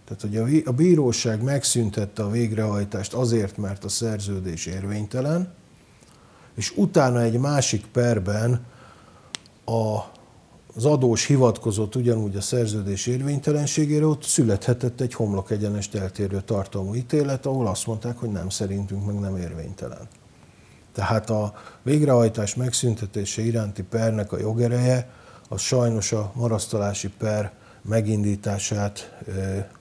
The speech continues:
jelen állás szerint úgy néz ki, hogy nem zárja ki. Tehát, ö, ezt megteheti a követeléskezelő, hivatkozni kell az elévülésre a,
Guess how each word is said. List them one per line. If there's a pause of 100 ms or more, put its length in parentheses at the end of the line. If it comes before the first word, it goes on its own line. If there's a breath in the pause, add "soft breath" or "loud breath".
(400)
jelen
állás
szerint
úgy
néz
ki,
hogy
nem
zárja
ki. (1600)
Tehát,
ö, (120)
ezt
megteheti
a
követeléskezelő,
hivatkozni
kell
az
elévülésre (480 loud breath)
a,